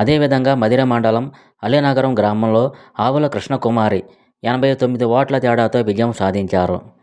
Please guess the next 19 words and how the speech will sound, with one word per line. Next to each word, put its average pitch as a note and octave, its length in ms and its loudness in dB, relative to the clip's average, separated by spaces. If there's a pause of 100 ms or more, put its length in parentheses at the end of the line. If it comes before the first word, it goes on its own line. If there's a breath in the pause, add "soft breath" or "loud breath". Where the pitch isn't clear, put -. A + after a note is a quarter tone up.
(140)
వీరిద్దరూ C#3+ 480 2
తెలుగుదేశం C3+ 500 2
పార్టీ B2 300 0
మద్దతునిచ్చిన A2 760 0 (320 loud breath)
అభ్యర్థులు C3+ 440 0
కావటం A#2 440 -2
విశేషం. G2 480 -4 (420)
ఉమ్మడి D#3 220 0
ఖమ్మం C#3 340 -2
జిల్లా, C3+ 420 2 (220 loud breath)
నల్గొండ, C3 420 0
వరంగల్ C3 600 2
జిల్లాలో A#2 540 0 (360 loud breath)
తెలుగుదేశం D3 440 0
పార్టీ B2+ 300 -2
క్షేత్రస్థాయిలో B2 680 -2
ఇప్పటికీ A#2 380 -4
బలంగానే A2 540 0
ఉంది. F#2 360 -2